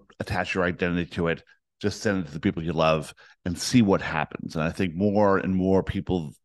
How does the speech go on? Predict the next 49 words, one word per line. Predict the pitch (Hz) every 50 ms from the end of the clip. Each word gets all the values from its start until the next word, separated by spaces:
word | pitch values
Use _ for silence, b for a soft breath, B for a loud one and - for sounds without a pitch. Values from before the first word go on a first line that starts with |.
| _ -
are | 82 82
coming | - - - 101 101 95 90 85 85 85 85 82 - b b b b b b b _ _ _ -
up | 101 101 90 - - - - - -
to | - - - 110 95 90 87 87 - -
a | 87
level | 87 87 98 98 98 92 95 92 90
where | 90 87
they | 80 87
can | 80 82
start | 80 - - 95 82 -
to | -
hear | 78 - - 98 85
this | 78 78 73
stuff | - - 78 69 - - _ b b b b b b _ _
and | - 80 85 82 80 82 80 78 78 82 82 -
they'll | - 92 104 95 90
resonate | 87 104 110 104 110 92 98 98
it | 90 90 90 - -
at | 90 87 - -
their | - 107 98 90 82
level. | 78 85 82 - -
They | - 82 90
may | 87 92 104 107
not | 98 90 85 82
be | 92 85
understand, | 85 92 90 82 - - 87 85 85 90 - _ -
be | 87 92
able | 90 85
to | 76 82 -
understand | - 95 92 - 92
at | 82 78
the | - 76
top | - - 131 131 -
level | 131 127 120 117 120
where | 104 90 - 76 73 _ _ _ _ _ _ -
we | 104 117 113
are, | 107 104 104 101 98 92 - B B B B _ _ -
but | - 76 -
they'll | - 92 90
get | 80 - 107 101 92 -
something | - - 110 90 - - 82 82 80
out | 82 80 80 78
of | 76 -
it. | - - - - - _ _ _ _ _ _ _ _ -
They'll | - 85
get | 80 - 87 82 - - _ -
a | 95
little | 98 92 87 90
bump | 73 - - - 95 92 85 -